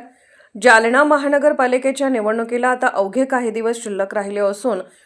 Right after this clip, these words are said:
शहरातील सर्वच राजकीय पक्षांनी प्रचाराची रणधुमाळी सुरू केली आहे.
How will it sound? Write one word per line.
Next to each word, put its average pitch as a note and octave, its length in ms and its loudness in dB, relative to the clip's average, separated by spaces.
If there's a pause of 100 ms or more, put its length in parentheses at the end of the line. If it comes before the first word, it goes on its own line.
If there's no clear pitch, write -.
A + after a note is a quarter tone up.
(240)
शहरातील C4 460 2
सर्वच C4 440 0
राजकीय A3 480 -2
पक्षांनी A3 500 -4
प्रचाराची G#3+ 600 -4
रणधुमाळी A#3+ 560 -2
सुरू A3+ 280 -10
केली F3 220 -8
आहे. F3+ 240 -6